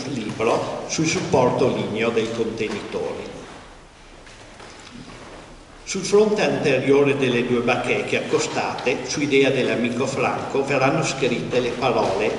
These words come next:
di Nazario Sauro, tratte dalla lettera testamento al figlio Nino, scritta il venti maggio del millenovecentoquindici. L'eroe sarebbe stato impiccato con l'accusa di alto tradimento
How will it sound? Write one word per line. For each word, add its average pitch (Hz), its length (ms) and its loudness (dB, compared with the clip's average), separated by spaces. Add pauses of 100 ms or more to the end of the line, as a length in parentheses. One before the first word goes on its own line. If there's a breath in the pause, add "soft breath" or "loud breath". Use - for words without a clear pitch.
(180)
di 131 120 0
Nazario 113 640 2
Sauro, - 800 -4 (220)
tratte 139 600 2
dalla 131 240 4
lettera 123 460 2
testamento 117 1000 -2
al 127 200 -2
figlio 104 500 -2
Nino, 98 420 -6 (380 loud breath)
scritta 151 460 0
il 127 100 4
venti 120 360 0
maggio 113 440 0
del 113 220 0
millenovecentoquindici. 110 1700 -4 (480 loud breath)
L'eroe 117 480 4
sarebbe 113 440 0
stato - 340 -2
impiccato 113 800 -2
con 120 220 -2
l'accusa 117 460 -2
di 110 180 0
alto 110 360 0
tradimento 110 840 -2